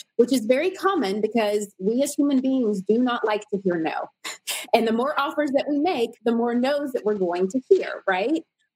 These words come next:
But the thing is, you should lean in to the no. You should want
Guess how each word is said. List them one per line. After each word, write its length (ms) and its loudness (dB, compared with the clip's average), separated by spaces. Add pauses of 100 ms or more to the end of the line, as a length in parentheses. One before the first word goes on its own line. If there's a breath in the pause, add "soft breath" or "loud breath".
But 80 2
the 100 4
thing 320 0
is, 380 -2
you 140 2
should 200 0
lean 360 0
in 640 -2 (340)
to 60 6
the 100 2
no. 300 -2
You 180 2
should 280 0
want 480 -2